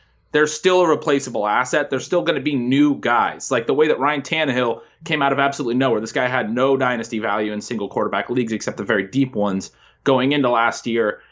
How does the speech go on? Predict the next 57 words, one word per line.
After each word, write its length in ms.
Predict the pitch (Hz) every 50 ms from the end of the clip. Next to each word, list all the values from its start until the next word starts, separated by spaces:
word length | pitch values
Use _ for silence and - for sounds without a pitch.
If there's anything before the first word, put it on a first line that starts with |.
| _ _ -
And 140 | - 139 147
now 120 | 143 143
this 240 | 139 196 226 220 -
year, 140 | 170 165 156
he 80 | 160
looks 220 | 156 160 165 - -
like 180 | 170 170 170
a, 200 | 190 180 175 170 -
a 100 | 165 165
pretty 220 | - - 180 175
reasonable 640 | 147 127 147 156 165 151 147 165 156 143 143 139 113
value. 360 | 113 117 131 139 - 117 107
I 40 | 113
mean, 120 | 123 120
these 140 | 131 151 151
guys 180 | - 175 165 160
are 60 | 156
gonna 220 | 131 147 147 143
crop 280 | - - 151 131 127 -
up 140 | 139 127 -
every 200 | 123 117 120 120
single 220 | 127 120 107 95
season. 540 | 95 - 151 165 151 131 131 123 117 113 - - _ _ _ _ _ _ _
So 220 | - - 185 180
it 100 | 185 185
is 260 | - 180 214 226 220
still 200 | 220 - 208 202
going 220 | 175 165 180 185 170
to 40 | 156
be 80 | 156
a 60 | 160
replaceable 680 | 151 139 120 - - - 156 156 156 - 143 147 135 -
position. 560 | - 131 110 104 131 151 151 - 135 107 107
I, 160 | 123 123 -
I 60 | 143
don't 420 | 143 127 147 160 190 185 - - 131
disagree 380 | 147 151 151 147 131 151 147
with 100 | 139 131
Heath 160 | - 160 151
that 80 | 151 139
he's 100 | 120 113
a 60 | 113
very 200 | 117 127 123 117
safe 520 | - - - - 160 147 147 143 143 - - _ _ _ _ _ _ _ _ _ _ _
move 380 | 127 131 151 175 175 135 113 110
and 100 | 127 156
a 40 | -
very 180 | 139 143 135
safe 300 | 131 - 160 139 135 -
play 200 | - 165 156 151
and 140 | 147 135 131
somebody 320 | - 147 139 143 139 131
that 80 | 120 113
you're 220 | 117 120 147 156
going 320 | 151 147 156 156 151 147 139
to 120 | 139 139
have 400 | 120 127 139 135 131 127 127 -